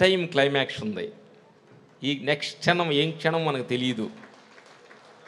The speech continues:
అందుకని ఆ కౌలు అనేది మనం ఇవ్వకుండా కానీ ఆ క్లైమాక్స్ ఫినిష్ చేస్తే మళ్ళీ తిరిగి మరో జన్మ ఎత్తాల్సి వస్తుంది,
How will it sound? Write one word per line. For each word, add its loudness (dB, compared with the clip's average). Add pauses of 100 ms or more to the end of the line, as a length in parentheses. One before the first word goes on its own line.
(760)
అందుకని 4
ఆ 6
కౌలు 8
అనేది 6
మనం 4
ఇవ్వకుండా 6
కానీ 6
ఆ 4
క్లైమాక్స్ 2
ఫినిష్ 0
చేస్తే 4 (1900)
మళ్ళీ -6
తిరిగి -2
మరో 4
జన్మ 0
ఎత్తాల్సి 2
వస్తుంది, -4